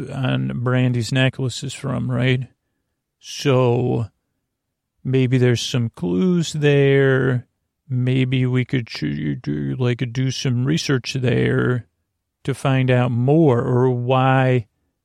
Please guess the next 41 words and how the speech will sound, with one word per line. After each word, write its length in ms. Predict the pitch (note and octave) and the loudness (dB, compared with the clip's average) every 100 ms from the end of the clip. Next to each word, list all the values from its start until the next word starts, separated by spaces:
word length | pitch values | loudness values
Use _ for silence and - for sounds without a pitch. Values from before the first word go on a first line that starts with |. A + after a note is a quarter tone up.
| _ | _
was 200 | D3 B2+ | -2 -2
it 120 | C3+ | -2
so 260 | - D3 C#3 | -2 0 2
important 400 | B2+ A#2 C#3+ A#2+ | 0 2 2 0
to 60 | A#2+ | 0
be 180 | C3 | 0
in 120 | B2+ B2+ | 2 0
the 60 | |
song? 420 | - D#3+ D3 A#2+ | -2 0 0 0
Was 180 | C#3 B2 | -4 -6
it 40 | B2+ | -4
just 220 | C3 - | -6 -6
'cause 160 | B2+ | -4
it 160 | B2+ - | -4 -4
rhymed 480 | B2+ A#2+ B2+ C#3 D3 | -4 0 0 0 -2
or 80 | D#3 | -2
whatever, 540 | D#3 D#3+ D#3 E3+ E3+ | -2 -2 -2 -2 -2
or 320 | C#3 C3 B2+ | 0 2 2
because, 560 | A#2 A#2+ - B2 A2+ - | 0 -4 -2 -2 -2 -4
uh, 360 | B2+ B2 B2 A2 _ _ _ _ _ _ - | -2 0 -2 -6 _ _ _ _ _ _ -8
is 160 | B2+ | -2
that 160 | C#3 C3 | 0 0
a 40 | |
clue? 500 | - - D3 C#3+ A2 A2 | -2 -2 2 4 2 0
I, 300 | A#2+ C#3+ C3 | 0 0 0
I 20 | |
guess, 280 | A#2 C3+ - | 0 -2 0
uh, 300 | B2+ D3 - | -2 -2 -6
the, 320 | C#3+ C#3+ D3 | -4 -4 -2
because 300 | D3+ C3+ C#3 | -4 -4 -4
it's 180 | C3 - | -4 -4
a 40 | |
s-, 180 | B2+ - | -6 -4
very 260 | - C3+ B2 | 0 0 0
specific, 920 | - - C3 - D#3 C3+ C#3 C3 - | -2 -4 -6 -2 0 0 0 -6 -8
but 200 | C#3 C3+ | -6 -4
not 340 | C3 C3 B2+ C#3 | -2 -2 -2 -2
specific 580 | - C#3 - C#3+ C3+ C#3 | -6 -8 -4 -4 -2 -2
enough. 640 | B2+ C3 B2 B2 - _ _ _ _ _ _ _ _ _ _ _ _ | 0 2 0 -4 -14 _ _ _ _ _ _ _ _ _ _ _ _
Okay, 260 | D#3+ - B2+ | -2 0 0
Daw. 380 | A#2 B2 A#2+ | -2 -4 -4